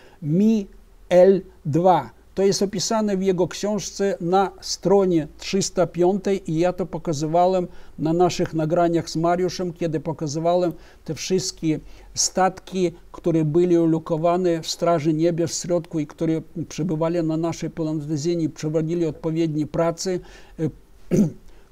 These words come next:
podczas pobytu eks-, powiedzmy, wyprawy piątej, która była, no,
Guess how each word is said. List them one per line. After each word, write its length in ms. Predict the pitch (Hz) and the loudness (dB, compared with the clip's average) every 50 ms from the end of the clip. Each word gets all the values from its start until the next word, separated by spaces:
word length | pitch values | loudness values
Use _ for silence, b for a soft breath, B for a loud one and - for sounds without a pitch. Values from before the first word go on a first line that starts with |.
| - - | -14 -4
podczas 480 | - 196 214 208 - - 214 190 - - | 2 2 2 2 0 0 0 0 0 0
pobytu 440 | - 196 185 165 202 208 - - 196 | 0 0 2 2 0 -2 0 2 2
eks-, 260 | 185 180 - - - - - 180 180 175 165 - | 2 2 0 -4 -10 -12 -12 -6 -6 -4 -4 -2
powiedzmy, 420 | 190 190 180 180 160 165 180 175 | -2 0 0 0 0 0 0 2
wyprawy 540 | 165 185 180 185 - 202 202 196 170 175 165 | 2 2 0 2 2 4 4 4 4 0 -2
piątej, 500 | - - 175 175 170 185 170 - 190 185 | -2 0 0 2 2 2 0 -2 -4 -4
która 320 | - - - 170 165 165 | -4 -4 -4 -2 0 0
była, 440 | 156 151 175 180 180 185 180 175 170 170 B B B B B - | 0 2 2 4 4 4 4 2 0 -2 B B B B B -6
no, 240 | 156 180 214 214 | -4 -4 -4 -4